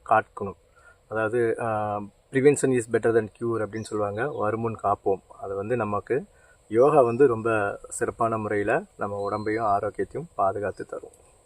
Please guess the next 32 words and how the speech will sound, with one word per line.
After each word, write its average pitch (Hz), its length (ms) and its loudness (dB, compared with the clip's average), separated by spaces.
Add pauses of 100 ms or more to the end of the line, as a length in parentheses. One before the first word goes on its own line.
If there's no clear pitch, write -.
(140)
அப்போ 120 440 4
ஹாஸ்பிட்டலுக்கு 131 380 -2
போகவே 135 340 8
கூடாதா 123 400 6
அப்படின்னு 117 200 -2
கேட்டா, 110 320 4
அப்படிலாம் 113 240 2
கிடையாது. 107 540 2
ஒரு 113 240 2
எதிர்பாராத 131 540 8
விதமா 117 300 4
ஒரு 113 180 2
விபத்து 120 340 2
நடக்குது, 107 520 -2
எலும்பு 123 300 0
முறிவு, 107 560 -4 (280)
விஷக்கடி, 123 500 8 (140)
பாம்பு, 120 640 8
தேள், 123 380 4
பூரான், 120 420 4 (120)
இது 117 120 -2
மாதிரி 117 320 4
ஒரு 107 200 0
எதிர்பாராத 139 540 10
விதமா 123 500 8
ஒரு 110 480 4
விஷக்கடி 123 460 2
கடிச்சதுனால 120 440 4
வரக்கூடிய 113 400 2
தொந்தரவுகளுக்கு 117 520 2
வந்து 120 200 0
நம்ம 127 300 2